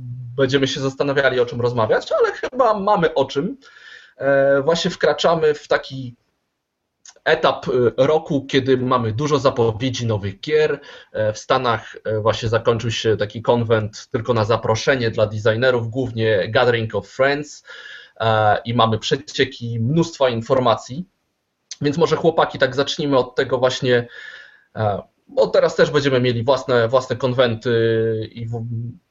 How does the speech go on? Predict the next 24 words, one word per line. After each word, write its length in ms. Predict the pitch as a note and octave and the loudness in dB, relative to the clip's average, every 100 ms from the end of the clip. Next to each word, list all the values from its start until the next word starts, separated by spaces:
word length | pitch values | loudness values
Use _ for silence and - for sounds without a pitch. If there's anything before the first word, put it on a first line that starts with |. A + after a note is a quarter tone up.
| _ _ _ | _ _ _
u 80 | D3+ | 0
nas 240 | C3+ C3 - | 2 2 2
też 160 | - | -2
sporo 360 | - - C3+ B2 | -2 -2 0 2
zapowiedzi, 540 | B2 B2+ A#2 A2+ A#2+ | 0 -2 -2 -2 0
ale 140 | A#2+ A2+ | 2 2
o 60 | |
tym 140 | A2 A2 | 0 -2
za 80 | A2 | -4
chwilę. 480 | - A2 A#2 B3+ - - - - _ _ _ | -6 -6 -4 -4 -8 -20 -20 -20 _ _ _
To 100 | - | -2
może 200 | A3+ C4+ | 0 0
powiedzcie, 500 | C#4 C4 B3 - F#3+ E3+ E3+ F3 - | -2 -6 -6 -2 0 0 -2 -6 -10
czy 300 | - F#3 F3 | -4 -4 -6
coś 320 | - G#3 A#3 G3+ | -2 0 0 2
nowego 560 | F#3+ F#3 G3+ F3+ F3 | 2 4 2 2 0
przykuło 500 | E3+ - F3 F3+ D#3+ | 0 -4 -2 2 2
waszą 280 | E3 D#3 D#3+ | 2 0 0
uwagę, 520 | C#3+ B2 B2+ D#3 D3+ | 0 -2 2 2 2
na 120 | C#3+ | 0
co 160 | C3 D#3 | -2 -2
będziecie 340 | C#3+ C#3 D#3 | -2 -2 -4
czekać 440 | - - - G#2+ - | 0 0 0 -6 -6
tam? 320 | F#2+ G2 | -6 -6